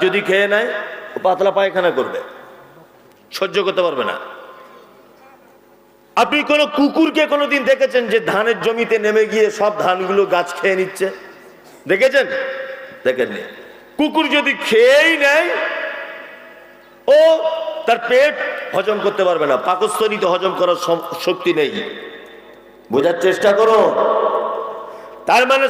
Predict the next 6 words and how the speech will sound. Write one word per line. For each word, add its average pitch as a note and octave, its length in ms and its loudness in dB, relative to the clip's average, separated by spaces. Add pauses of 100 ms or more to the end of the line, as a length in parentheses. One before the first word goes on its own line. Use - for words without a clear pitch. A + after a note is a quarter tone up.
সারা D4 600 6
পৃথিবী E4+ 540 4 (840)
অন্যান্য D#4 560 4 (100)
প্রাণীদের B3+ 440 2
একটা A#3+ 280 0
নির্দিষ্ট F#3+ 880 0